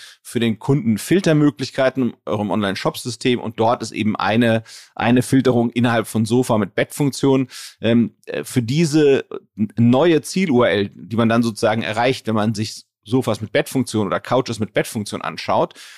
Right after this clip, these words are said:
dafür würde man eine eigene, äh, Ad-Group schalten. Das heißt, es gibt schon, äh, äh, ne, ne Überschneidung irgendwo. Also das kann immer noch passieren. Das heißt, du könntest immer noch überlegen,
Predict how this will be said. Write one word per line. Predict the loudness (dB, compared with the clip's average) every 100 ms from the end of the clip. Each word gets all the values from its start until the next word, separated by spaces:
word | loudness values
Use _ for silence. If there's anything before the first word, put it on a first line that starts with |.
| -18 -4
dafür | -2 0 2
würde | 2 4
man | 2 0
eine | 0
eigene, | -2 0 2 2 -2 -6 -20 _
äh, | 0 0 0
Ad-Group | -2 0 -2 -2
schalten. | -2 -2 -2 -4
Das | -2
heißt, | 0 -2 -2
es | -10 -4
gibt | -4 -4
schon, | -2 0 0 -4 -10 -20 -2
äh, | 2
äh, | 2 2 2 2
ne, | 2 2 2
ne | 2
Überschneidung | 2 2 0 0 0 2 2 2 -2 _ _ 0
irgendwo. | 2 2 0 0 -2 -4
Also | -6 -4
das | -6 -6
kann | -4 -4 -6
immer | -2 0
noch | 0 -2
passieren. | -4 -2 0 0
Das | 0
heißt, | 0 -2 -6
du | -6
könntest | -2 -2 -2
immer | -2 -2
noch | -2
überlegen, | -2 2 2 2 0